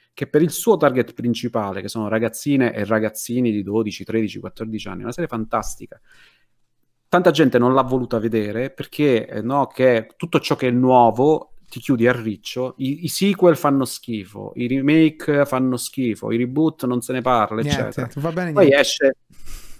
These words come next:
Speaker 1: non va bene niente. Poi esce Mad Max Fury Road, ah no, quello è bello. Beh, pure quello, eh.
Speaker 2: <laughs>
Speaker 1: Cioè, que-, quello, quello non vale più il ragionamento. Le cose si giudicano quando le ve-, se ti va di, io poi capisco chi dice, "No, senti, io di Alien ne ho visti già tanti, non mi interessa vederne altro, sto a posto così."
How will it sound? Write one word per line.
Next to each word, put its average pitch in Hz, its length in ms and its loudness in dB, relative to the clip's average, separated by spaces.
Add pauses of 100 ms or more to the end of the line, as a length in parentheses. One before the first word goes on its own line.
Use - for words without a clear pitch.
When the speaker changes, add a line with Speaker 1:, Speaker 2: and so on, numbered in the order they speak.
(120)
Speaker 1:
non 190 60 0
va 175 80 4
bene 107 220 -4
niente. 104 340 -14 (220)
Poi 190 120 2
esce 143 220 2
Mad 147 160 0
Max 165 260 0
Fury 151 200 2
Road, 160 240 4
ah 127 140 2
no, 120 120 0
quello 127 220 0
è - 20 2
bello. 104 500 -6
Beh, 127 140 2 (100)
pure 147 140 2
quello, 117 500 0
eh. 101 280 -8
Speaker 2:
<laughs> - 40 -20
Speaker 1:
Cioè, 104 260 -6 (140)
que-, 156 160 4
quello, 151 280 8
quello 147 200 6
non 117 160 2
vale 131 320 4
più 127 200 -4
il 120 60 0
ragionamento. 104 760 -8 (320)
Le 196 100 0
cose 143 240 0
si 151 180 -8
giudicano 120 640 -2 (300)
quando 156 320 2
le 107 140 -2
ve-, 101 80 -16
se 180 120 -2
ti 170 100 -2
va 127 100 2
di, 101 240 -4
io 214 160 -2
poi 135 140 2
capisco 110 420 -6
chi 107 100 -8
dice, 127 220 -2
"No, 139 120 2
senti, 117 340 -2
io 123 160 0
di 110 260 -2
Alien 120 380 2
ne 113 80 2
ho 113 40 -2
visti 113 320 -6
già 127 160 2
tanti, 104 320 -4
non 104 140 -6
mi 107 80 -2
interessa 104 440 -6
vederne 101 360 -12
altro, 92 140 -12
sto - 140 -4
a - 40 2
posto - 280 -8
così." - 240 -16